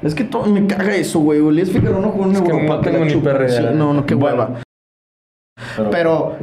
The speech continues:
Speaker 1: Claudio Bravo, Alexis, Arturo Vidal.
Speaker 3: El pinche Pitbull.
Speaker 1: Gary Medel.
Speaker 3: Gary Medel.
Speaker 1: Eh, pues sí tenemos que hablar de ese güey, del Elías Figueroa.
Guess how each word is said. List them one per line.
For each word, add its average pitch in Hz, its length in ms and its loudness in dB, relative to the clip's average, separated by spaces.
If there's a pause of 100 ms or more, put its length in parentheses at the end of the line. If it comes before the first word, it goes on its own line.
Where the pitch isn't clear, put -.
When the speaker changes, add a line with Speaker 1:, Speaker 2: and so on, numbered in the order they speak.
Speaker 1:
Claudio 208 380 0
Bravo, 131 420 0
Alexis, 143 560 0
Arturo 143 400 0
Vidal. 127 420 0 (420)
Speaker 3:
El 123 180 0
pinche 165 300 0 (460)
Pitbull. 135 460 0 (500)
Speaker 1:
Gary 131 280 0
Medel. 113 440 0
Speaker 3:
Gary 123 220 2
Medel. 110 420 0 (160)
Speaker 1:
Eh, 120 580 0
pues 123 160 -2
sí 160 120 0
tenemos 165 380 0
que 156 100 0
hablar 147 280 2
de 143 80 0
ese 143 160 -2
güey, 127 220 0
del 113 180 0
Elías 123 300 0
Figueroa. 117 520 -2